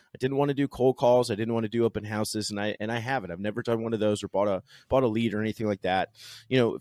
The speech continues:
for, for me, when I talk about what was the difference and how did I make it work, it was through just educating myself. You know, I, I looked around and I saw that the, the people that were doing the best were the ones that, at least from my perceptive or, or perception as a new agent, they had the,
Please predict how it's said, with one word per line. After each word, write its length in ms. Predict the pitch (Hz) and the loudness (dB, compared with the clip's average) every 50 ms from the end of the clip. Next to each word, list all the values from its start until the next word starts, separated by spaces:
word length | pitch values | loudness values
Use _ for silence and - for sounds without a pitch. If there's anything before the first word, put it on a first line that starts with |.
| - - | -2 4
for, 240 | 131 123 120 - - | 6 6 6 4 2
for 160 | - - 120 | 0 -2 0
me, 480 | 113 120 143 175 202 180 135 123 117 104 | 0 0 -2 0 0 2 2 2 2 0
when 240 | - - 120 120 | -2 -2 0 0
I 100 | 117 135 | 2 0
talk 240 | - - 180 151 - | 0 0 -2 -4 -4
about 220 | 117 104 104 - - | 2 2 4 6 6
what 120 | 139 151 | 6 6
was 100 | 151 143 | 6 4
the 100 | - 117 | -2 -6
difference 460 | - 110 113 - - 120 110 - - | -4 -4 -4 -4 -4 -6 -4 -4 -8
and 100 | 101 101 | -8 -8
how 120 | 101 120 120 | -6 -4 -2
did 120 | 120 117 | -2 0
I 80 | 107 104 | -2 0
make 220 | 107 113 117 - | -2 -2 -4 -6
it 100 | - - | -8 -4
work, 200 | 104 123 127 - - | -2 -2 -2 -2 -2
it 80 | 120 | -2
was 200 | 123 123 113 - - | 0 0 -2 -4 -8
through 280 | - 123 147 165 185 170 | -6 -2 -2 -2 -2 -2
just 200 | - 135 - - | -4 -8 -8 -4
educating 480 | - 104 113 160 175 - - 87 87 87 | -4 -4 -4 -4 -6 -6 -6 -8 -8 -10
myself. 420 | 78 60 - - - - - - - - - _ - - - - - _ - | -14 -10 -10 -10 -8 -8 -10 -12 -12 -14 -20 _ -20 -20 -20 -20 -20 _ -8
You 100 | 104 113 | -4 -2
know, 120 | 113 117 | 2 4
I, 120 | 113 117 117 - | 4 4 2 2
I 80 | 120 127 | 0 0
looked 260 | 127 131 170 - - | 2 2 0 0 0
around 400 | 123 110 107 104 123 151 156 117 | -4 -2 0 2 2 2 2 2
and 120 | 110 104 | 0 0
I 80 | 101 98 | 0 -4
saw 440 | - - - 120 113 139 156 117 95 | -4 -2 0 2 2 4 4 2 2
that 220 | - 98 - - | 0 -2 -4 -2
the, 200 | - 107 104 - | -2 -2 -2 -2
the 160 | - 104 104 - _ | -4 -8 -10 -10 _
people 480 | - - 151 175 - - 190 160 127 110 | -8 -6 -6 -6 -2 0 0 2 0 0
that 200 | - 117 110 - | 0 -2 -2 -2
were 120 | 107 107 95 | -4 -8 -6
doing 320 | - 120 127 131 127 117 | -6 -4 -4 -4 -4 -6
the 80 | 101 95 | -8 -6
best 360 | - 98 110 156 - - - | -6 -4 -4 -4 -6 -8 -4
were 120 | - 117 113 | -4 -2 0
the 100 | 107 95 | 0 0
ones 300 | 107 113 123 131 117 107 | 0 0 0 -2 -2 -2
that, 200 | 117 104 101 _ _ - - _ _ - | 0 0 -2 _ _ -20 -20 _ _ -6
at 120 | - 120 101 | -6 -6 -4
least 260 | 113 135 151 160 - | -2 -2 -2 -2 -2
from 120 | - 123 | -2 -4
my 160 | 117 110 113 117 | -2 -2 -2 -2
perceptive 640 | - 120 110 - - 95 110 - - 151 160 156 - - | -4 -6 -8 -6 -6 -6 -6 -4 -4 -2 -2 -2 -2 -4
or, 160 | 123 113 82 | -4 -2 -2
or 60 | 107 | -4
perception 480 | - - 117 - - 117 - - 151 139 | -4 -6 -8 -4 -4 -6 -6 -6 -10 -10
as 120 | 117 - | -10 -8
a 60 | 107 92 | -8 -6
new 160 | 90 110 107 | -4 -2 -2
agent, 380 | 104 104 - - 165 170 - _ _ - _ - | -2 -2 -2 -2 -4 -4 -4 _ _ -20 _ -6
they 80 | 131 | -4
had 180 | 139 151 156 - | 0 0 0 0
the, 180 | - 107 107 | 0 -4 -4